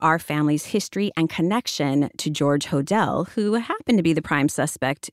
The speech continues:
in the Black Dahlia murder case, which is also known as the Elizabeth Short murder case. We've known about our crazy, dark family history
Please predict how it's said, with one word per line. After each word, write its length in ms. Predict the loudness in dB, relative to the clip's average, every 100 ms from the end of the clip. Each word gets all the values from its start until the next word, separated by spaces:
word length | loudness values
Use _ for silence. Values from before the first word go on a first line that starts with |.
| 2
in 160 | 4
the 80 | 4
Black 260 | 0 -2 -2
Dahlia 320 | -2 0 0
murder 300 | 0 0 -2
case, 320 | -6 -8 -8
which 100 | -6
is 140 | -4 -2
also 260 | -2 2
known 280 | 2 2 0
as 80 | -2
the 120 | -2
Elizabeth 360 | -2 -2 -2 -2
Short 280 | 0 0
murder 240 | 0 -4 -6
case. 360 | -8 -8 -10 -14 -18 -18 -20 -20 -20 -20 _ _ _
We've 300 | 2 4 6
known 640 | 6 6 4 4 2 0 -2 -2
about 240 | 2 2
our 80 | 0
crazy, 480 | 0 2 4 2 2
dark 200 | 0 0
family 300 | 0 2 0
history 480 | -2 -4 -2 -2